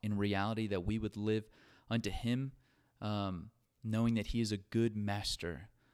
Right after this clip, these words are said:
We pray that we would view death as gain, not that we would be a reckless people, but that we would be a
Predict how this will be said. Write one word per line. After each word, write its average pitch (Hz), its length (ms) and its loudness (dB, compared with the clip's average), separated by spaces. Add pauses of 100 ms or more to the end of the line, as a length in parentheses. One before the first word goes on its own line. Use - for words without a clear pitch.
(180)
We 113 100 2
pray 120 200 8
that 110 100 6
we 107 120 4
would 110 160 2
view 98 160 -2
death 98 300 -2
as 90 120 -4
gain, 87 400 -4 (200)
not 120 240 2
that 123 80 4
we 120 140 6
would 117 140 4
be 110 100 4
a 101 80 4
reckless 110 500 0
people, 95 520 -2 (500)
but 110 100 0
that 110 140 4
we 117 100 4
would 113 180 4
be 110 140 0
a 110 80 0